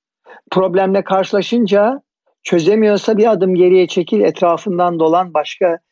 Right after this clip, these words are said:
başka bir yol dene. Bunun adı yılmazlık.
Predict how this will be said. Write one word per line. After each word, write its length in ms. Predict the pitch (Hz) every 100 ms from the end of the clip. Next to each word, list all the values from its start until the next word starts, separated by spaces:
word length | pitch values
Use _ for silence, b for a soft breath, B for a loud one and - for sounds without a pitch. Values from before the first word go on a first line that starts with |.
| _ _ -
başka 420 | 180 165 - 190
bir 100 | 170
yol 320 | 160 156 143 127
dene. 240 | 123 107 _ _ _ _
Bunun 240 | 160 185 185
adı 200 | 156 190
yılmazlık. 640 | 165 151 139 127 127 -